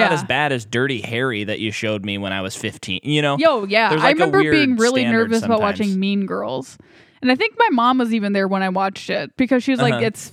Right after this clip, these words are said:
Speaker 1: f-, I, she probably had already seen it. Like, it's funny. They're, f-, it's fine."
Speaker 2: Yeah.
Speaker 1: And I think I remember going into it being like, "Oh, this is gonna be so uncomfortable."
Speaker 2: <laughs>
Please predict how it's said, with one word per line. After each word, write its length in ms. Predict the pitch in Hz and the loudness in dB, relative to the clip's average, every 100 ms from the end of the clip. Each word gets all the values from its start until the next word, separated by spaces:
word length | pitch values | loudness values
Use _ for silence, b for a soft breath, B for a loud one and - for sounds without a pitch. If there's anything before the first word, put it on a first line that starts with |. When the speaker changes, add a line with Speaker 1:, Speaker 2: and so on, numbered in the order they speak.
| - | -6
Speaker 1:
f-, 260 | - 156 - | -4 -4 -4
I, 100 | - | -2
she 180 | 226 277 | 0 0
probably 320 | 254 208 208 | -2 -2 0
had 80 | 226 | 0
already 240 | 226 226 220 | 0 -2 -4
seen 240 | 226 208 | -2 -2
it. 60 | 202 | 0
Like, 160 | 196 | -2
it's 120 | 202 - | -2 0
funny. 280 | 208 208 | 0 0
They're, 160 | 196 196 | 0 0
f-, 200 | 180 - - | -2 -8 -2
it's 200 | 220 - | -2 -2
fine." 640 | - 196 196 - - 240 b b | -2 -2 -2 -6 -6 -8 b b
Speaker 2:
Yeah. 280 | 147 147 110 120 _ _ - | -2 0 -2 -10 _ _ 0
Speaker 1:
And 140 | 240 | 2
I 80 | 247 | 4
think 180 | 285 277 | 2 2
I 60 | 269 | 2
remember 320 | 247 247 240 | 2 0 0
going 260 | 233 220 | 0 2
into 160 | 226 233 | 2 2
it 80 | 214 | 2
being 180 | 214 208 | 0 -2
like, 200 | 202 190 | -2 -4
"Oh, 180 | 208 202 | -2 -2
this 120 | 190 | -2
is 40 | - | -2
gonna 120 | 202 | 0
be 40 | |
so 320 | 190 - 196 185 | 0 0 0 2
uncomfortable." 600 | 185 190 185 - 180 185 | 0 -2 -2 -4 -4 0
Speaker 2:
<laughs> 360 | 196 - 170 | 0 0 -2